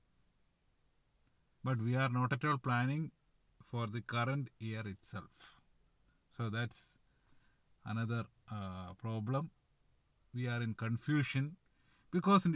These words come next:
we need a systemic change. The system we followed is fully tilted down, and we require some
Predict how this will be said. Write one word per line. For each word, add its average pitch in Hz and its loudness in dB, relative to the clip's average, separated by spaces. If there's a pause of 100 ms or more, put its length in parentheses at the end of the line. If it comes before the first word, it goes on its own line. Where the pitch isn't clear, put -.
(140)
we 147 4
need 139 4
a 135 4
systemic 127 2
change. 110 0 (140)
The 120 -4
system 160 2
we 147 2
followed 127 0 (360)
is 117 2
fully 127 0 (640)
tilted 139 6
down, 117 4 (440)
and 107 0
we 123 4
require 117 0
some 151 0